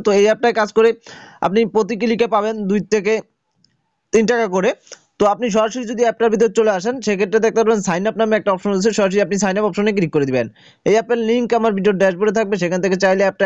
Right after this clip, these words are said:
একদম অনায়াসেই আপনি ডাউনলোড করে নিতে পারবেন। So অবশ্যই সম্পূর্ণ ভিডিওটা দেখে তারপর কাজ শুরু করবেন, কারণ অ্যাড মুভ অ্যাপগুলোয় কিন্তু হান্ড্রেড পার্সেন্ট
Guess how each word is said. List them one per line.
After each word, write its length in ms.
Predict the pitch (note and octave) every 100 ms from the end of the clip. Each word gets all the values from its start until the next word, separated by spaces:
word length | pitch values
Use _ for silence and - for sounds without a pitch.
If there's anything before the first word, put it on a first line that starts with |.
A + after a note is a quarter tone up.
| F3
একদম 160 | F#3+ G3+
অনায়াসেই 280 | F#3+ G3 A3
আপনি 100 | F#3 F#3
ডাউনলোড 240 | E3+ F3+ E3+
করে 100 | D#3+
নিতে 120 | C#3+ C#3
পারবেন। 220 | B2 A2+ - - - - -
So 40 | G3 F#3
অবশ্যই 280 | G3+ G#3+ A#3
সম্পূর্ণ 240 | G#3 G3 A#3 A#3
ভিডিওটা 240 | A3+ A3+ G3
দেখে 160 | G3+ G#3+
তারপর 180 | G3+ F3+ F#3
কাজ 80 | F#3 E3
শুরু 120 | F#3 F#3+
করবেন, 200 | G3 A#3 F#3+
কারণ 160 | G3 F#3
অ্যাড 140 | F3 F#3+
মুভ 100 | G#3+
অ্যাপগুলোয় 380 | F#3+ F#3+ A3 G3+
কিন্তু 140 | G3+ G#3
হান্ড্রেড 220 | F3 F3+ -
পার্সেন্ট 260 | G3+ G#3+